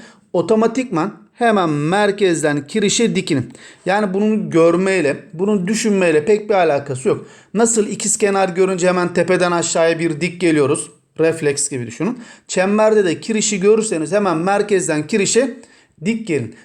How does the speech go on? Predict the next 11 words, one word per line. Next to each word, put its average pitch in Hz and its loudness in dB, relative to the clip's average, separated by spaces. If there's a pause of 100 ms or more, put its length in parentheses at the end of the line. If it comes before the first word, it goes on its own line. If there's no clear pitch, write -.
Yüzde 208 0
doksan, 165 0
yüzde 190 2
doksan 190 0
beş 240 0
sorunun 190 0
çözümüne 202 0
size 202 0
ulaştıracak 170 0
harekettir 139 -2
bu. 120 -12